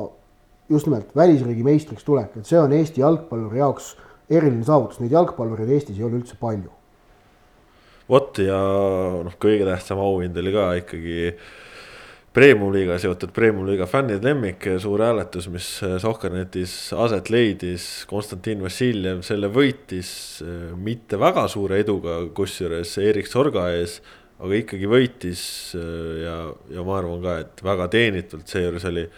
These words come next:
Speaker 2: selline väga tähelepanuväärne, et kõik kategooriad, kus,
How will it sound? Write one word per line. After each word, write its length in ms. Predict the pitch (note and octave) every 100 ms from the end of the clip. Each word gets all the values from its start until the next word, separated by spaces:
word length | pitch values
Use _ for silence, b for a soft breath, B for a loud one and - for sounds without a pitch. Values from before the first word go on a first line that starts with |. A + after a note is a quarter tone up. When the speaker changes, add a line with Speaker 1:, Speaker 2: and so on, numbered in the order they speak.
| b b -
Speaker 2:
selline 400 | F#2 E2+ E2+ E2 E2+ E2 F2
väga 180 | G2 F#2
tähelepanuväärne, 960 | A#2 C3+ G2 E2+ F2 F2 F2+ F2+ E2+ E2
et 100 | - -
kõik 240 | A2 G#2+
kategooriad, 720 | F2 - F2 A2 G2 E2+ E2
kus, 400 | - F2 - -